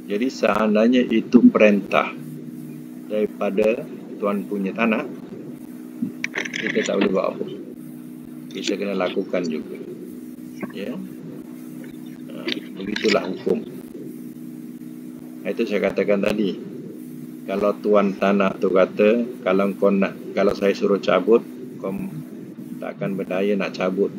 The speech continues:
banyak-banyak macam ni. Tapi, ya, ha, saya akan ambil, ya, tanaman kamu itu, kamu, ya, tidak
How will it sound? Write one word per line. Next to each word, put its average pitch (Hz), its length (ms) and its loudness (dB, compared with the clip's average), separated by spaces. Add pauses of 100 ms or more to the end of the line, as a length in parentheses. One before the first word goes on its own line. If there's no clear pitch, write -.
(260)
banyak-banyak 95 720 -2
macam 120 320 4
ni. 101 160 2 (1300)
Tapi, 113 440 0 (520)
ya, - 200 -2 (1160)
ha, 92 80 -6 (960)
saya 107 480 2
akan 104 240 0
ambil, 110 400 4 (840)
ya, 107 200 -2
tanaman 104 560 2
kamu 98 320 2
itu, 139 240 2 (880)
kamu, 190 480 0 (320)
ya, 127 400 4 (400)
tidak 101 440 0